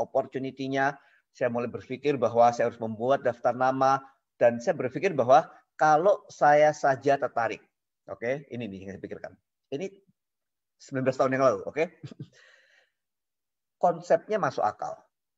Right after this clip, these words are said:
Perusahaannya kayaknya kredibel. Teknologinya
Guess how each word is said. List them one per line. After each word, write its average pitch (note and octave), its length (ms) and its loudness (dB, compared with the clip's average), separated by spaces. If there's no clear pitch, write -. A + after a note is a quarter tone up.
Perusahaannya D#3 1120 0
kayaknya D#3 560 -4
kredibel. G#2+ 560 -8
Teknologinya D#3+ 960 0